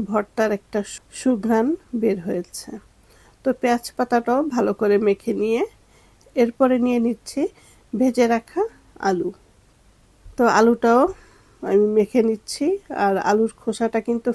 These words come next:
ফেলিনি, খোসা সহকারেই আলুগুলো আমি মেখে নিব। তো দেখতে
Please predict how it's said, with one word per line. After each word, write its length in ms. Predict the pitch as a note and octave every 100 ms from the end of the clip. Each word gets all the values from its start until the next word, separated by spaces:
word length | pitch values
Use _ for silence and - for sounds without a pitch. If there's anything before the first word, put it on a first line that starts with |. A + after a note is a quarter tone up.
| -
ফেলিনি, 420 | A3+ A#3 B3 D4 - - - - _
খোসা 280 | - A3+ A#3+ A#3
সহকারেই 600 | B3+ A#3+ A3+ A#3+ A#3 B3 F#4 - -
আলুগুলো 400 | G3+ G3+ G#3+ G#3 G3+
আমি 160 | A3 B3+ G4 - -
মেখে 280 | F#3+ - E3+ D#3
নিব। 180 | - G#2+ G3 - _ _ _ _ _ _ _ _ _
তো 60 | B3+ A3+
দেখতে 240 | A#3 -